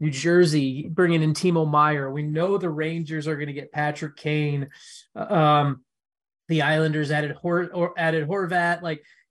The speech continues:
it's, it's just an arms race in the Eastern Conference. And meanwhile, in the West, it's teams selling and Nino Niederreiter moving from Minnesota, from, sorry, from, uh, from Nashville to, to Winnipeg. So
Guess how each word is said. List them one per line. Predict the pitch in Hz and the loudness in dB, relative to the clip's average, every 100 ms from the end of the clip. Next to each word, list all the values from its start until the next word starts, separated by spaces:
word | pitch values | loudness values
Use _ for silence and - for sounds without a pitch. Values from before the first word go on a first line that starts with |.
| - | -8
it's, | 185 - | -6 -6
it's | 185 - | -8 0
just | 247 240 | 0 0
an | 175 | 0
arms | 170 208 220 | 4 4 4
race | 160 139 131 | 4 0 -2
in | 147 | 0
the | |
Eastern | 160 156 147 | 0 0 -2
Conference. | 170 247 180 147 151 | 0 0 0 -4 -4
And | 156 | -4
meanwhile, | 175 208 190 170 156 | -2 -2 2 2 2
in | 151 | 0
the | 151 | 0
West, | 180 208 - | 0 0 -2
it's | 170 - - _ _ _ | -10 -10 -20 _ _ _
teams | 208 190 170 | -4 -2 -4
selling | - 196 180 190 185 | -2 2 2 2 0
and | 165 156 147 147 _ _ _ - | 0 0 -2 -6 _ _ _ -2
Nino | 180 190 180 | 0 2 2
Niederreiter | 190 170 147 147 151 | 2 4 4 2 2
moving | 160 165 160 | 0 0 -2
from | 151 160 151 | -2 -2 0
Minnesota, | 151 170 160 170 165 156 151 151 | -2 -4 -2 -2 -2 -4 -6 -8
from, | 156 | -12
sorry, | - 165 156 | -8 0 0
from, | 147 156 147 | 0 -2 -2
uh, | 139 131 - _ _ | -4 -6 -8 _ _
from | 160 147 | -4 -2
Nashville | 151 160 - 165 151 | 0 0 0 0 0
to, | 151 147 - | -4 -6 -6
to | - | -2
Winnipeg. | 147 175 175 143 131 | 2 4 2 -2 -2
So | 185 156 | 0 0